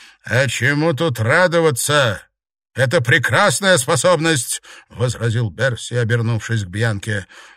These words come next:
«Ты еще пожалеешь, что у тебя ее нет. Освобождать свою сущность и выпускать ее на волю, носиться по горным склонам и долинам». «Таскать кур», — тихо добавила Элиана.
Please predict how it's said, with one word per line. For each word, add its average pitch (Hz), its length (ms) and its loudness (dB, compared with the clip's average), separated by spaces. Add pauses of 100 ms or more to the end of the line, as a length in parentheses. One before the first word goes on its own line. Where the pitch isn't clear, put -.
«Ты 107 100 -6
еще 160 680 2
пожалеешь, 156 840 6
что 135 260 -2
у 143 80 -2
тебя 135 320 0
ее 131 200 2
нет. 139 460 0 (380)
Освобождать 123 840 0
свою 123 320 -2
сущность - 800 -8 (180)
и 123 140 -2
выпускать 131 640 -2
ее 135 160 -2
на 127 120 -2
волю, 120 520 -2 (240)
носиться 143 840 0
по 127 200 0
горным 151 500 2
склонам 160 880 0
и 156 60 2
долинам». 165 760 4 (280)
«Таскать - 800 -6
кур», — 139 560 -6 (320)
тихо 101 400 -8
добавила 98 500 -6
Элиана. 98 580 -10